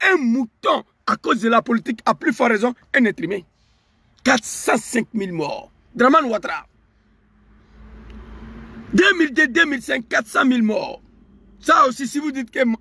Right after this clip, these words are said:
je mens, je vais vous montrer des vidéos. Moi, je ne suis pas parti à l'école. Parole des militants du R D R. Je vais vous montrer tout de suite là.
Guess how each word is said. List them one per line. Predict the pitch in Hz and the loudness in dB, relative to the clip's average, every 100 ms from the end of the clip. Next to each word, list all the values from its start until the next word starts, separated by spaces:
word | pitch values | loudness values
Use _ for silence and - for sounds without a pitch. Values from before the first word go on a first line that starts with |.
| - | -6
je | 165 | -2
mens, | 214 254 | 0 2
je | 196 | 0
vais | 220 233 | 0 0
vous | |
montrer | 196 185 220 | -2 -4 -4
des | 165 | -4
vidéos. | 147 170 202 143 | -6 -4 -4 -4
Moi, | - 220 | 0 0
je | |
ne | |
suis | - | 0
pas | 190 | -2
parti | 175 156 208 | 0 0 0
à | |
l'école. | 165 151 190 139 - - - - - | 0 0 -2 -2 -8 -20 -20 -20 -2
Parole | - 214 302 285 | 4 6 6 4
des | 180 | 0
militants | 214 208 - 226 | -4 -6 -6 -6
du | 180 | -6
R | 220 190 | -4 -4
D | 139 165 | -4 -4
R. | 139 | -2
Je | 190 | 0
vais | |
vous | 254 | 0
montrer | 220 180 202 | -2 -2 -6
tout | 175 | -8
de | 196 | -12
suite | 170 123 | -12 -14
là. | - | -16